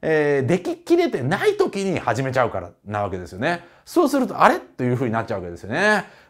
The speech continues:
まず信頼をしっかりと構築するんだと。つまりこのブログの中身、まず無料ですごく質のいいものをお届けし続けると。そうなって、「ああ、君は質のいいものを届けるんだな」ということが心から分かち合えた時に、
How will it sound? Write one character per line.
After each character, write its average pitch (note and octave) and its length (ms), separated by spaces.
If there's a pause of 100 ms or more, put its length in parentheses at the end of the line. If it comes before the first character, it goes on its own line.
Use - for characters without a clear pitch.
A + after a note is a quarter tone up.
ま A#3+ 160
ず C4 140
信 C#4 380
頼 C4+ 160
を E3 60
し G3 160
っ G3+ 100
か D#4+ 120
り C4+ 80
と F#3 80
構 C#3+ 160
築 - 120
す - 80
る D3+ 60
ん B2 60
だ F#2+ 80
と。 D#2+ 200 (380)
つ - 80
ま G#3 60
り D3+ 80
こ C#3 100
の C3 160 (140)
ブ A#2+ 100
ロ F#3 100
グ G3 120
の C#3 80
中 C#3+ 380
身、 C#3+ 180 (260)
ま D3+ 180
ず C3 80
無 G#2 280
料 G#3+ 200
で G3 280 (340)
す - 300
ご A3 180
く - 260 (240)
質 - 320
の G#3+ 160
い A#3 120
い C4 40
も A3 140
の A#2 120
を - 20
お A#2 60
届 F3+ 280
け C#3+ 60
し - 80
続 G#3+ 240
け B3 100
る D#3 80
と。 - 60 (420)
そ C#4+ 200
う D4+ 60
な D4 100
っ - 80
て、 B2+ 220 (100)
「あ B3+ 380
あ、 - 20
君 C4 260
は A3+ 80
質 - 200
の G#3+ 100
い G#3 40
い - 20
も G3 100
の E3+ 80
を C#3+ 40
届 D#3 240
け D#3+ 60
る D#3 80
ん B2+ 60
だ A2 80
な」 G2 160
と - 160 (160)
い D#3+ 60
う G#3+ 120
こ G#3 120
と D3 80
が G2 80
心 F#4 640
か F4 160
ら C#4 100
分 F#3+ 200
か G3+ 120
ち G#3 140
合 G#3 60
え G3+ 80
た F3+ 100
時 D#3+ 180
に、 E3 360